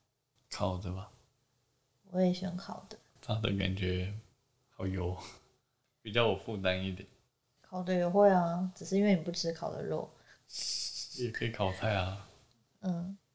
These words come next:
Speaker 2: 因为你也只能吃烤的菜了。
Speaker 1: 刷酱，炸，炸的也有很多炸蔬菜啊。
Speaker 2: 炸的有杏鲍菇啊，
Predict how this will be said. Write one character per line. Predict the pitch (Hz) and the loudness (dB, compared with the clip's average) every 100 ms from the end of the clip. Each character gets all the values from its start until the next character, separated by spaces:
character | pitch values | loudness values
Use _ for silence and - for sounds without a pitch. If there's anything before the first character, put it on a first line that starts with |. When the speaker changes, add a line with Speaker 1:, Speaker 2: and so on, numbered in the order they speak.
| _ | _
Speaker 2:
因 | - | -2
为 | 202 | 2
你 | 196 185 | 4 4
也 | |
只 | 170 | 2
能 | 160 | -4
吃 | 151 | -4
烤 | 160 - | -8 -8
的 | - | -12
菜 | 185 190 | -12 -12
了。 | - 208 - _ | -10 -12 -14 _
Speaker 1:
刷 | - - 104 | -12 -2 -2
酱， | 101 117 95 - - _ | 0 0 0 -4 -20 _
炸， | - 131 113 - | 4 4 4 4
炸 | 147 139 | 6 6
的 | 107 | 2
也 | 104 | -4
有 | 113 | -4
很 | 101 | -4
多 | 92 95 | -2 0
炸 | 101 92 | 2 0
蔬 | - 95 | -2 -12
菜 | - 90 | -12 -14
啊。 | 92 _ _ _ _ _ _ - | -14 _ _ _ _ _ _ -4
Speaker 2:
炸 | 240 | 0
的 | 220 | 4
有 | 196 180 165 156 | 6 8 6 2
杏 | - 175 | 0 0
鲍 | 160 | 0
菇 | 151 - 143 | -2 -8 -12
啊， | 143 185 | -10 -10